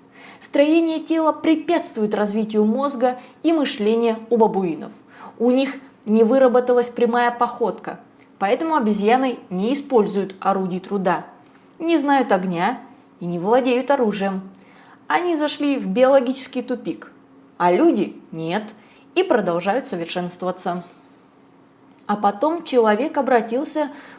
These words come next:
против тех существ, от которых произошел,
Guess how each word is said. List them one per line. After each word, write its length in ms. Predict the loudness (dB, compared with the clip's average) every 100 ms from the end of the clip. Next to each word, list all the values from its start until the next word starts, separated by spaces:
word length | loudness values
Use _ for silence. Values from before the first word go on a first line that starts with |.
| -8
против 520 | 4 6 6 2 -6
тех 220 | 0 0 0
существ, 720 | -6 -6 -6 -4 -2 -4 -8 -20 -20 -20 -8
от 220 | -4 -2
которых 580 | -2 -2 2 2 2 0
произошел, 840 | 2 4 4 2 2 2 4 2